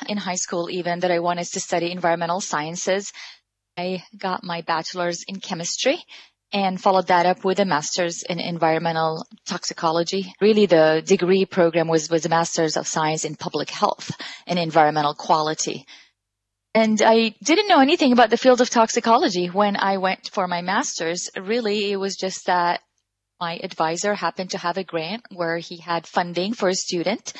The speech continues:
So I did do research in toxicology, uh, that way. My interest was mainly to be in the environmental sciences field. Anyway,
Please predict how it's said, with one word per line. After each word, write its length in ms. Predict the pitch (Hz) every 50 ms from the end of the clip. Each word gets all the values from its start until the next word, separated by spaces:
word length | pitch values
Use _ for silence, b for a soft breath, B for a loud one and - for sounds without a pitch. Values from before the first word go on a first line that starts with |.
| B B B B B B B B
So 140 | - 254 233
I 60 | 233
did 180 | 220 254 254
do 220 | 214 254 262 262 240
research 400 | 233 233 - - 220 214 - 220
in 80 | 208
toxicology, 840 | - 208 185 - - 196 - 185 170 165 175 170 170 165 170 165 165 165
uh, 300 | - - 175 165 156 151
that 240 | 175 202 214 - 143
way. 200 | 143 139 147 160
My 140 | 170 170 165
interest 420 | - 190 - - 175 170 - -
was 160 | 170 165 156
mainly 480 | 170 175 175 180 180 170 160 160 160 160
to 140 | - - 175
be 200 | 160 170 165 160
in 180 | - - 160 156
the 120 | 160 -
environmental 480 | 170 160 156 151 151 147 143 139 139 -
sciences 540 | - 185 156 139 147 - - - - -
field. 380 | - - 165 147 143 156 156 - - _ B B B B B B B B B B B B B B B _ _ _ _ _ _ _ _ _ _ -
Anyway, 380 | 453 440 339 262 254 254 294